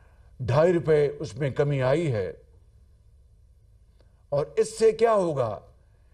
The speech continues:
कि महंगाई से परेशान आवाम, उनको कुछ रिलीफ मिलेगा, कुछ आसूदगी हासिल होगी। और मैं समझता हूँ कि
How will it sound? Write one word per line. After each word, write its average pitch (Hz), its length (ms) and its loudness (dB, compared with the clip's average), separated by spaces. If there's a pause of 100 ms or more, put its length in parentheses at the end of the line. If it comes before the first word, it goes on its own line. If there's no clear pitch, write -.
(320)
कि 175 140 -2 (640)
महंगाई 156 600 0
से 190 200 -4
परेशान 170 640 -4 (120)
आवाम, 143 480 -4 (1160)
उनको 156 320 -4 (120)
कुछ - 300 -6 (580)
रिलीफ 135 480 -2
मिलेगा, 139 480 0 (1080)
कुछ 214 260 -4 (260)
आसूदगी 185 580 -2
हासिल 147 320 -2
होगी। 117 400 -8 (1500)
और 123 100 -2
मैं 143 120 0
समझता 190 420 0
हूँ 196 280 -4 (840)
कि 180 140 2